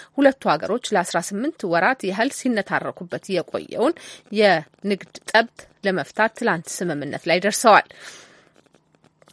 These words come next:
ቻይናና ዩናይትድ ስቴትስ የፈረሙት አንደኛው ክፍለ ኢኮኖሚና የንግድ ስምምነት ሁለቱንም ሀገሮች ይጠቅማል።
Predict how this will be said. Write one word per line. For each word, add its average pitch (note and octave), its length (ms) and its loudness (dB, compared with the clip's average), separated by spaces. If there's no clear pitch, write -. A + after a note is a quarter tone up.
ቻይናና D#4 500 4
ዩናይትድ B3 440 0
ስቴትስ - 400 -4
የፈረሙት F3+ 840 0
አንደኛው E3 580 -2
ክፍለ G3 260 -6
ኢኮኖሚና F3 580 -4
የንግድ F3+ 380 -2
ስምምነት G3 540 -4
ሁለቱንም F#3+ 600 -4
ሀገሮች G3+ 460 -4
ይጠቅማል። G3 460 0